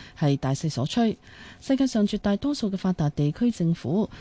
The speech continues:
咁早就已經係制定相關法規，完善配套，做好準備，以迎接新時代嘅來臨。反觀港府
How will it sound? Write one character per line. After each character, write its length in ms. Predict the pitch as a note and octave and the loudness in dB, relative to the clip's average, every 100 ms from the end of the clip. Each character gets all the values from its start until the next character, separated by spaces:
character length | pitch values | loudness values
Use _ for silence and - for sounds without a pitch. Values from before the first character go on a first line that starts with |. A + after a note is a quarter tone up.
| - | -2
咁 80 | F#3+ | 2
早 200 | G3+ D#3+ | 4 2
就 120 | F3+ D3+ | 0 0
已 140 | D#3 | 0
經 160 | F3+ G3+ | 2 2
係 80 | |
制 180 | C#3 D3 | 2 2
定 120 | D3 C#3+ | 2 0
相 240 | - G3+ | 2 0
關 160 | G#3 G#3 | 2 2
法 200 | - D#3+ | 2 -2
規， 400 | - G#3+ G#3+ - - | 2 4 4 2 -2
完 180 | A#2 | 2
善 220 | B2+ D3+ C#3+ | 4 4 2
配 180 | F3+ | 2
套， 320 | E3 F#3 B2+ - - - | 2 2 2 0 -8 -4
做 160 | E3 | 2
好 80 | D3+ D#3+ | 2 2
準 280 | D3 D3 | 0 0
備， 340 | F#3 D#3 C#3+ - | 2 4 2 0
以 260 | - C3+ D#3 | 0 2 4
迎 220 | C3+ B2 | 2 0
接 140 | B2+ D#3+ | 0 -2
新 260 | - G#3+ G#3+ | -2 0 0
時 180 | - - | 0 0
代 120 | C#3+ | 0
嘅 120 | D3 | 2
來 180 | D3 A#2+ | 2 2
臨。 260 | B2+ A#2+ C3 - - - - | 4 2 2 -6 -18 -18 -4
反 280 | C3+ C3+ | 0 2
觀 200 | F3 F#3+ | 2 0
港 260 | F#3 G#2+ F3 | 2 2 0
府 320 | - C#3 F#3 | 0 0 0